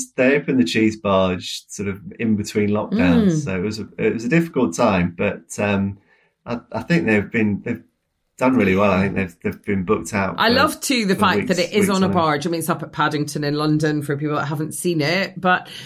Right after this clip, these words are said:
Speaker 2: I love that it is, because it does mean too that they could go somewhere else potentially sometimes and, and do something. I love the, the lack of restriction to some extent that that gives them, you
Speaker 1: Yeah.
Speaker 2: know. It's good, but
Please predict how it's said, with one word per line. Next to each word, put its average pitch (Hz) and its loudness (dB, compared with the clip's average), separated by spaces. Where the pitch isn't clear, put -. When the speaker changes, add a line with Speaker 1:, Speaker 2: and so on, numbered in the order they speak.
Speaker 2:
I 196 4
love 240 4
that 262 0
it - -2
is, 196 2
because 196 0
it 190 -2
does 254 0
mean 214 2
too 214 -2
that 170 0
they 196 2
could 196 0
go 233 2
somewhere 226 0
else 240 -2
potentially 220 -2
sometimes 226 0
and, 170 0
and 190 6
do 208 0
something. 202 0
I 180 4
love 214 0
the, 175 2
the 175 2
lack 165 0
of 202 0
restriction 202 -2
to 208 -4
some 220 -2
extent 226 -2
that 202 -6
that 208 -2
gives 208 -6
them, 233 0
you 226 2
Speaker 1:
Yeah. 214 0
Speaker 2:
know. 185 -2
It's - -8
good, 190 -2
but - -6